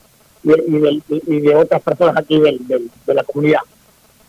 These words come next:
Este, hay ocasiones en que el servicio de internet es directo y eso tiene que venir a autorizar directamente. Así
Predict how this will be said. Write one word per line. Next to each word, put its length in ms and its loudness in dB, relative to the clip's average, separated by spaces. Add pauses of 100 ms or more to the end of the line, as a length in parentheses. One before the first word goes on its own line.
(160)
Este, 500 0
hay 180 2
ocasiones 520 4
en 80 0
que 80 -2
el 80 -2
servicio 320 0
de 60 4
internet 480 2
es 60 -8
directo 440 0
y 100 4
eso 160 -2
tiene 240 -2
que 120 0
venir 260 2
a 40 2
autorizar 460 -2
directamente. 600 -2
Así 200 -4